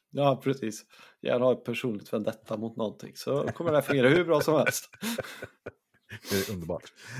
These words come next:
Speaker 2: Men vi har ju, ska ju faktiskt recensera ett spel idag också. Vi har
Speaker 1: Ja.
Speaker 2: typ trettio minuter på oss på att göra det. Och det är
Speaker 1: Ja, men
Speaker 2: ju
Speaker 1: ja, jag måste bara, så här, en passus innan vi går vidare,
Speaker 2: Ja.
Speaker 1: liksom. Men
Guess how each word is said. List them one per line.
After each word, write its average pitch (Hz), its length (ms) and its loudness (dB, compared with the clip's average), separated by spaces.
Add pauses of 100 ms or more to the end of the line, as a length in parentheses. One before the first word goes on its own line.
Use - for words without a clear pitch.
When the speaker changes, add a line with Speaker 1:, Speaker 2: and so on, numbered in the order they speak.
Speaker 2:
Men 131 200 8
vi 160 120 6
har 151 100 8
ju, 101 60 4
ska - 140 -2
ju 147 40 2
faktiskt 156 240 8
recensera 135 320 8
ett 254 180 6
spel 220 340 4
idag 104 120 6
också. 82 280 -4 (480)
Vi 123 80 8
har 139 120 10
Speaker 1:
Ja. 135 60 6
Speaker 2:
typ 135 200 4
trettio 131 240 4
minuter 127 240 4
på 120 100 4
oss 98 140 2
på 117 80 6
att 107 40 10
göra 101 120 8
det. 135 220 6
Och 104 220 0
det 117 60 4
är 120 40 6
Speaker 1:
Ja, 120 120 6
men 113 140 4
Speaker 2:
ju 104 340 6 (400)
Speaker 1:
ja, 160 80 10
jag 175 100 10
måste 170 220 2
bara, 127 320 8
så - 140 -2
här, 120 140 0 (880)
en 135 400 2
passus 127 480 2
innan 110 220 0
vi 110 420 -2 (100)
går 120 140 -4
vidare, 110 380 2
Speaker 2:
Ja. 113 60 6
Speaker 1:
liksom. 110 360 -2
Men 117 200 4